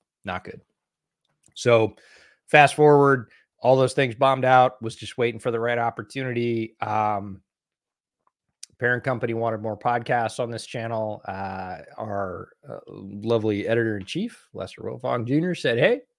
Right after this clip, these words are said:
they're looking for podcasters." I said, "You know, I wanted to start a podcast, but I'm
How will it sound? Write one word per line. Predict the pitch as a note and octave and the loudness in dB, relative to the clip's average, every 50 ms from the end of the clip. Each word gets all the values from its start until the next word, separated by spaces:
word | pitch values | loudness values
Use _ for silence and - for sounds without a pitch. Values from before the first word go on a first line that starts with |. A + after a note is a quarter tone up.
| _ _ _ _ _ _ _ - | _ _ _ _ _ _ _ -6
they're | - G2+ A2 | -6 -2 -2
looking | B2+ B2 - G2+ | -2 -4 -4 -8
for | - G#2+ | -10 -4
podcasters." | - B2+ C3 D3+ D3+ D3 E3+ D#3+ D#3+ D3+ D3+ - D#3+ D#3 D3 C#3+ - _ _ - - - - - - _ _ _ | -2 0 0 0 -2 0 -2 -2 -2 -2 -4 -6 -6 -6 -6 -8 -12 _ _ -20 -20 -20 -20 -20 -20 _ _ _
I | - - | -10 -10
said, | - - A2 G2 F2 | -6 -6 -6 -6 -4
"You | F#2 G2+ | -4 -2
know, | G#2+ B2 C3+ C#3 | 0 2 4 4
I | B2+ | 4
wanted | A2 A2 B2+ C3 B2+ | 2 2 0 0 0
to | A#2 A2 | -2 -6
start | - - C#3 C3 C3 | -6 -2 -2 -2 -2
a | - C3+ | 0 0
podcast, | B2+ B2+ A#2+ - C#3 B2 A#2 A#2 - - - | 0 0 -2 -2 -2 -2 -2 -2 -4 -6 -10
but | - G2 F#2 F2+ - - _ - | -10 -10 -10 -10 -12 -16 _ -12
I'm | - F#2+ F2+ E2 | -10 -10 -10 -10